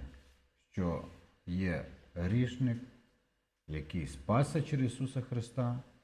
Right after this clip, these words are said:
і є грішник, який чітко, гнів Божий перебуває на ньому зараз, і чітко йде у вічність, у пекло.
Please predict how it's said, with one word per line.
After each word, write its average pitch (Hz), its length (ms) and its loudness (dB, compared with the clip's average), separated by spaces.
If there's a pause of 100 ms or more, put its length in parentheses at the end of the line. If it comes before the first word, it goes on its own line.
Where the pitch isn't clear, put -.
(300)
і 82 100 0
є 82 160 2
грішник, 98 680 2
який 71 260 -4
чітко, 104 680 2 (960)
гнів 120 360 10
Божий 127 320 8
перебуває 113 680 6
на 107 100 8
ньому 104 340 8
зараз, 90 500 0 (600)
і 85 100 -2
чітко 110 580 2 (300)
йде 78 340 0 (140)
у 76 100 -6
вічність, 78 420 -2 (120)
у - 60 -10
пекло. - 420 -6